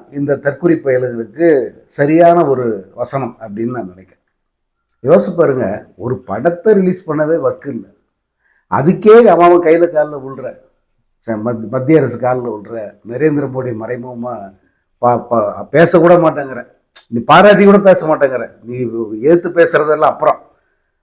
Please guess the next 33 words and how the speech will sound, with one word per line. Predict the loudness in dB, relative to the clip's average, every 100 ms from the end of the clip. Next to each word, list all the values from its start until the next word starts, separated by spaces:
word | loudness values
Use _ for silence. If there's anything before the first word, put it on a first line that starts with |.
| _ _
ஒரு | -2 -2
பேரு | 4 6 8 8 6 2 -8 -10 -10 -10 0
மோடின்ற | 4 6 6 4 6
ஒரு | 4 4
பேரை | 4 4 2
கூட | -2
சொல்ல | -4 -4 -4
உனக்கு | -6 -10
வக்கு | -10 -10 -10
இல்லை, | -4 -4
உனக்கு | -4 -10 -14
தைரியம் | -6 -4 -4 -6
இல்லை. | -12 -20 _ _ _ _ _ _ _
இந்த | -8
பக்கம் | -8 -2 0 0 -2 -8
அமித்ஷா | -4 -4 0 -2 -2
கிட்ட | -6 -4
மறைமுகமா | -2 -2 -2 -6 -8
டீலிங் | -4 -4 -4 -8
ஓடிக்கிட்டு | -18 -20 _
இருக்கு. | _ _ _ _ _ _ _ _ _ _ _ _
நீ | 2 6
எல்லாம் | 6 6 4
வந்து | 0 4 4 2
ஒரு | -2 -4 -4
படத்தை | 2 4 4 0 -6
பத்தி | -6 -12 -2 0 2
அல்லது | 0 0 -2
படம் | 0 2 0
வெளியாகி | 0 0 2 2 0 -2 -6 -6
கேரியர் | -6 -8 -6 -10 -12
உச்சங்கிறதெல்லாம் | -14 -6 -4 -4 -8 -8 -8 -8
வந்து | -10